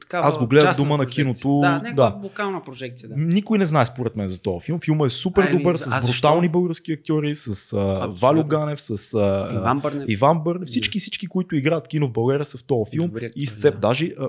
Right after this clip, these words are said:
Speaker 2: Асен Блатечки играе главна
Speaker 1: Да.
Speaker 2: роля във филма. А, всичките актьори са имена, няма никой случайен. Въпросът е какво по дяволите трябва да стане, за да може тия филми да се гледат.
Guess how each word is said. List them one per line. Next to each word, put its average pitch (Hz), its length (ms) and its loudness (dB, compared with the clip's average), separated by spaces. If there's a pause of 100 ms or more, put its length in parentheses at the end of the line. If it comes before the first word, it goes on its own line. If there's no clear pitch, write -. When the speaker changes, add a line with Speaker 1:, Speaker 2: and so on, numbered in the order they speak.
Speaker 2:
Асен 117 260 -2
Блатечки 214 480 0
играе 226 320 -2
главна 208 380 0
Speaker 1:
Да. 208 60 -2
Speaker 2:
роля 202 140 0
във 196 120 -10
филма. 190 440 -4 (320)
А, 123 360 4 (220)
всичките - 500 -4
актьори 226 280 -2
са 190 140 -2
имена, 127 240 2
няма 185 180 0
никой 185 200 -4
случайен. 123 420 -4 (840)
Въпросът 202 500 0
е 180 200 0 (580)
какво 165 360 -4
по 220 100 -10
дяволите 139 580 -4 (400)
трябва 143 200 2
да 147 40 0
стане, 117 440 0
за 131 160 -8
да 135 140 -2
може 127 300 -6
тия 135 160 -6
филми 135 260 -4
да 113 100 -6
се - 120 -4
гледат. 95 600 -2